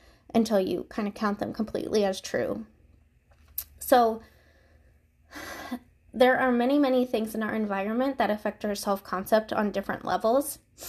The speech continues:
Um, you know, close to us, that's more obvious sometimes is just how you were raised. Like, growing up, what were the things you were told is true about you? What were the things you were told makes someone a good person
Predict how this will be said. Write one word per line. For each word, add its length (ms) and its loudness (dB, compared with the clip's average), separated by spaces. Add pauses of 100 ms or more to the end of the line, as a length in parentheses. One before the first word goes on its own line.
(1000)
Um, 480 0 (240)
you 100 2
know, 160 2
close 480 2
to 200 0
us, 580 0 (460)
that's 320 4
more 440 6
obvious 580 0
sometimes 600 -2
is 180 -6
just 420 -6 (280)
how 240 4
you 180 2
were 180 -2
raised. 560 -2
Like, 140 -2 (140)
growing 360 2
up, 200 -2 (500)
what 320 2
were 100 0
the 140 0
things 340 -2
you 100 -2
were 140 0
told 500 0 (120)
is 160 -6
true 260 -2
about 280 2
you? 420 -2 (300)
What 260 4
were 100 0
the 120 -2
things 320 -2
you 80 -2
were 140 -2
told 340 -4
makes 260 -2
someone 540 -2
a 60 0
good 340 0
person 580 -2